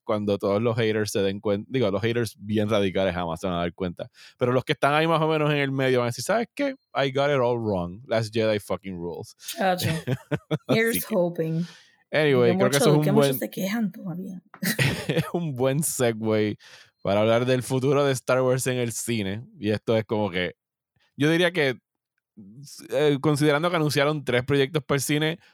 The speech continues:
Speaker 1: odds are que uno de ellos por lo menos se va a caer. Así
Speaker 2: Bueno,
Speaker 1: que
Speaker 2: suena
Speaker 1: vamos a
Speaker 2: como
Speaker 1: ti-
Speaker 2: que el de Filoni no tiene más remedio, porque si van a terminar todas esas series en la
Speaker 1: Sí, no,
Speaker 2: película, pues
Speaker 1: el de Filoni es el único que yo diría, "¿Sabes qué? Ese va a pasar". Porque Filoni es el nene lindo de allá de Lucasfilm,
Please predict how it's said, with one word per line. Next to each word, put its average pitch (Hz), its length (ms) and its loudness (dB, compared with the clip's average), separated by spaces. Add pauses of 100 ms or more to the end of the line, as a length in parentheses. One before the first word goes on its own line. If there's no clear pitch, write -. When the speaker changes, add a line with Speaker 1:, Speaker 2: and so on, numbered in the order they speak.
(180)
Speaker 1:
odds 123 420 0
are 127 260 4
que 113 180 2
uno 113 320 2
de 120 80 4
ellos 127 220 2
por 117 200 2
lo 104 160 2
menos 139 320 2
se 131 120 2
va 110 120 6
a 110 40 2
caer. 107 340 2 (120)
Así 101 80 0
Speaker 2:
Bueno, 240 160 4
Speaker 1:
que 220 60 4
Speaker 2:
suena 196 220 6
Speaker 1:
vamos 208 80 2
a 214 60 4
Speaker 2:
como 214 100 4
Speaker 1:
ti- 202 80 -2
Speaker 2:
que 220 60 4
el 208 100 2
de 208 100 4
Filoni 208 420 2
no 202 140 0
tiene 208 200 0
más 202 320 0
remedio, 190 600 2
porque 180 300 -2
si 180 160 -2
van 180 180 0
a 190 100 -2
terminar 196 420 0
todas 202 260 0
esas 196 220 -2
series 190 240 -2
en 196 40 -2
la 185 100 2
Speaker 1:
Sí, 226 160 2
no, 180 100 2
Speaker 2:
película, 170 220 0
pues 170 200 -4
Speaker 1:
el 170 180 2
de 170 120 2
Filoni 180 460 2
es 208 80 2
el 208 80 2
único 208 160 2
que 190 60 0
yo 180 80 4
diría, 180 200 2
"¿Sabes 175 240 2
qué? 180 220 -2
Ese 131 260 0
va 113 180 4
a 98 60 -2
pasar". - 260 -6 (280)
Porque 107 420 0
Filoni 104 440 -2
es 110 100 0
el 107 140 -2
nene 98 240 0
lindo 98 360 0
de 95 60 0
allá 92 200 2
de 95 120 0
Lucasfilm, 151 1040 0